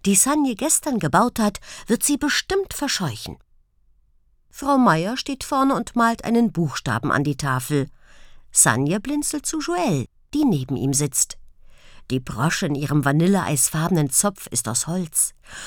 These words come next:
und sieht ein bisschen aus wie der Panzer einer Schildkröte.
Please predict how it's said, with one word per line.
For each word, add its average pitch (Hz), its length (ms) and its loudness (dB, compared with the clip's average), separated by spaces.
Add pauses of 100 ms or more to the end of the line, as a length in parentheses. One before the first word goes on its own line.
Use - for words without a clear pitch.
(120)
und 208 120 6
sieht 285 200 2
ein 277 120 0
bisschen 294 380 0
aus - 300 -2
wie 190 60 -4
der 123 120 -2
Panzer 208 500 0
einer 170 220 0
Schildkröte. 123 800 -4